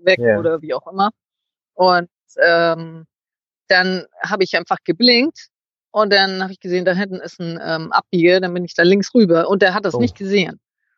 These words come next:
Speaker 1: Der hat nicht gesehen, dass ich bremse oder blinke und ist mir bald da hinten reingekachelt. Und also da war ich, <laughs> also seitdem bin ich ein bisschen
Speaker 2: Ja,
Speaker 1: hm.
Speaker 2: bisschen vorsichtiger, das, <laughs> das glaub ich dir gerne.
Speaker 1: Also, also, ja.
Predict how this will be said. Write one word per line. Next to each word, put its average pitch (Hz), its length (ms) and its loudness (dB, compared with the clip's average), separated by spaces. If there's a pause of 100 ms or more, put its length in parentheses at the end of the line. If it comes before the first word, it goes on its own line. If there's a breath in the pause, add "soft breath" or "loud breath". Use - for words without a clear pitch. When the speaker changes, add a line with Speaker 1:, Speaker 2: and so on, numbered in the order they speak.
(120)
Speaker 1:
Der 185 60 4
hat 185 80 2
nicht 220 180 -2
gesehen, 214 280 0
dass 196 140 -2
ich 185 160 -14
bremse 233 420 0
oder 202 180 2
blinke 185 540 0
und 160 180 -8
ist 139 160 -8
mir 175 120 -2
bald 185 180 2
da 202 40 4
hinten 202 280 -6
reingekachelt. 175 720 -14 (380 soft breath)
Und 175 180 -12
also 190 280 4
da 180 160 4
war 202 140 4
ich, - 240 0 (260)
<laughs> - 320 2 (300 loud breath)
also 202 220 -10
seitdem 226 400 0
bin 220 100 -2
ich 208 160 -8
ein 120 100 -6
bisschen 104 200 4
Speaker 2:
Ja, 104 160 4
Speaker 1:
hm. 110 80 -18
Speaker 2:
bisschen 107 240 -4
vorsichtiger, 90 600 -2
das, 117 300 -14
<laughs> 117 460 2
das 113 280 -12
glaub 110 180 -12
ich 107 140 -16
dir 104 100 -14
gerne. 98 380 -18 (200)
Speaker 1:
Also, 185 240 0 (560)
also, 185 160 -2 (840 loud breath)
ja. - 260 -12